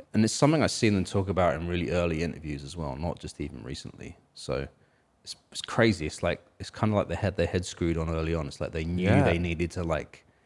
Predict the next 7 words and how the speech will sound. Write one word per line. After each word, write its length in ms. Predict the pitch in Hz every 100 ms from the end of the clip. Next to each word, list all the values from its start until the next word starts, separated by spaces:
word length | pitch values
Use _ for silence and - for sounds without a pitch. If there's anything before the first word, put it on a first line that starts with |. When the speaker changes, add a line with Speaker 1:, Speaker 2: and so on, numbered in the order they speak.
| _ _ _ -
Speaker 1:
have 320 | 78 80 -
that 420 | 90 104 - - 104
notion 440 | 98 98 - 120
in 160 | 120 110
their 220 | 98 92
head 340 | 107 117 123
before, 520 | - - 92 92 95